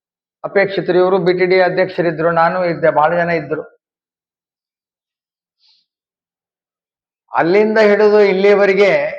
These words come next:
ವಿಧಾನ ಪರಿಷತ್ತಿನ ಅನೇಕ ಸದಸ್ಯರು, ಮಂತ್ರಿಗಳಾಗಿ, ಹಿರಿಯರು ಮಂತ್ರಿಗಳಾಗಿ ಕೆಲಸ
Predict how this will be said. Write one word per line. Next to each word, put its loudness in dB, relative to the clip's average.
ವಿಧಾನ 0
ಪರಿಷತ್ತಿನ 0
ಅನೇಕ -2
ಸದಸ್ಯರು, 0
ಮಂತ್ರಿಗಳಾಗಿ, 0
ಹಿರಿಯರು 0
ಮಂತ್ರಿಗಳಾಗಿ -2
ಕೆಲಸ -8